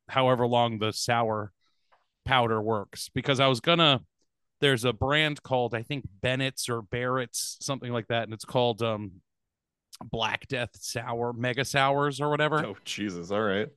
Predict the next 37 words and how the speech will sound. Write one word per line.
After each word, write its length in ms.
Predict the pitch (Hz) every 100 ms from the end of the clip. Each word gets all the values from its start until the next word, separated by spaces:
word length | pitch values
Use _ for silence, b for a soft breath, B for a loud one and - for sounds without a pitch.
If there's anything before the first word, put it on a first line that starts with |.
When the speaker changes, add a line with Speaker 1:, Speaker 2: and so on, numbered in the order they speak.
| _
Speaker 1:
So 140 | - 170
I, 160 | 165
I 160 | 156 156
looked 260 | 156 202
into 300 | 208 269 180
it, 180 | 131 139 151
and 120 | 151
I 80 | 151
could 220 | - 262
have 140 | 233 135
brought 260 | 147 135
some 220 | - 131
in, 280 | 139 180 131
but 100 | 120
then 140 | 143 180
I'm 80 | 180
like, 160 | 185
"I 80 | 269
wonder 240 | 277 330 339
if 100 | -
that's 220 | 277 -
even 200 | 240 214
the 140 | 175 160
most 280 | 151 143 -
sour 320 | 147 139 135
candy." 540 | - 139 135 113 117 117
And 180 | 131
then 80 | 131
it 80 | 135
was, 160 | 131 117
like, 160 | 127 - -
third 280 | 131 131 117
ranked 500 | 110 123 123 - -
underneath 500 | 135 131 123 123 123 -
this 180 | 113 -
toxic 480 | - 117 110 - -
waste 540 | 113 117 113 - -